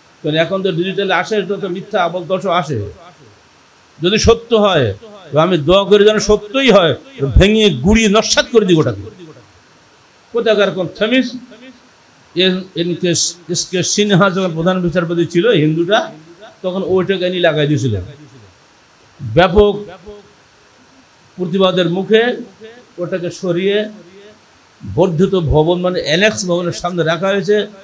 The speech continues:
এখনো ঢাকা হাইকোর্টের ছবি দেখা গেলে ওই,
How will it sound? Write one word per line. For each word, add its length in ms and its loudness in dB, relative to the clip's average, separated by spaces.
এখনো 400 0
ঢাকা 300 -2
হাইকোর্টের 440 -2
ছবি 460 -8
দেখা 320 0
গেলে 180 -2
ওই, 340 -2